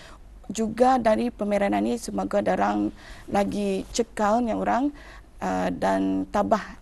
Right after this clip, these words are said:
apabila menghadapi cabaran yang menimpa dorang, akan menimpa dorang di dalam bidang seni bina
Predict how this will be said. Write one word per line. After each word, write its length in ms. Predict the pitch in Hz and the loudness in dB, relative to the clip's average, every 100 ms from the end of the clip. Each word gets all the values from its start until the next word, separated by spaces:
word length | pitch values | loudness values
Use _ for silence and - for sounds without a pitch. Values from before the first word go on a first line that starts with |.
| - - - - - | -18 -20 -20 -20 -10
apabila 640 | 170 196 202 202 202 196 | -6 -2 -2 0 2 2
menghadapi 960 | 190 185 185 180 185 180 190 - 240 240 | 0 0 0 0 -2 0 0 0 -4 -2
cabaran 560 | 190 185 185 202 247 - - - - | -2 -2 0 0 -2 -8 -20 -16 -2
yang 320 | 202 196 190 | 0 2 0
menimpa 400 | 196 208 208 202 | 0 0 0 0
dorang, 440 | 190 185 240 269 262 | 2 2 2 0 -4
akan 220 | - - 254 | -8 -2 0
menimpa 320 | 202 196 196 | 0 -2 -4
dorang 340 | - 196 262 294 - - | -2 0 0 -2 -6 -14
di 100 | - | -4
dalam 300 | 214 208 202 | 2 4 4
bidang 240 | 190 185 185 | 2 0 -2
seni 240 | 175 180 | -2 -4
bina 320 | 175 180 269 | -2 0 0